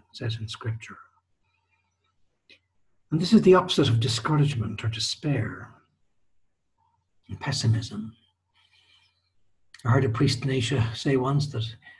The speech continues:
young people today can be faced with a great pessimism, particularly in the area of sexual morality. "Don't fight against your passions. You can't win. Give in."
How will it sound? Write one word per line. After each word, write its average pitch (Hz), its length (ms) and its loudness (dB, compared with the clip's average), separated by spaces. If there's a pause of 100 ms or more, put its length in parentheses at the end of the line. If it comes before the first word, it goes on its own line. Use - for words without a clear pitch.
(200)
young 170 200 0
people 165 280 4
today 156 320 2
can 147 160 2
be 143 80 4
faced 151 360 -2
with - 120 -4
a - 40 -4
great 120 300 -2
pessimism, - 800 -10 (1000)
particularly 202 460 2
in 147 60 4
the 156 180 0
area 151 220 2
of 117 100 2
sexual - 380 -4
morality. 113 720 -2 (1500)
"Don't 175 220 0
fight 127 220 0
against 113 320 2
your - 100 -4
passions. - 560 -8
You 147 120 -2
can't 151 320 -2
win. 101 380 -6 (100)
Give 139 200 2
in." 104 280 -2